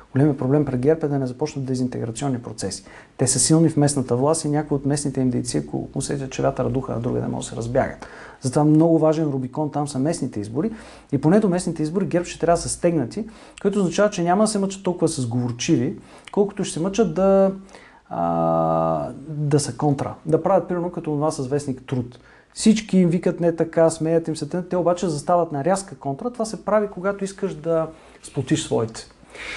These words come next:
А, това ще правят герб и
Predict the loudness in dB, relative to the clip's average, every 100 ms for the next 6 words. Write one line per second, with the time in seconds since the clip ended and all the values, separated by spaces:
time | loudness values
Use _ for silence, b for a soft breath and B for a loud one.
0 | B B B 2 4 4 4 4 4 2
1 | 0 -2 -4 -4 -4 -4 0 0 0 0
2 | 0 2 0 0 2 2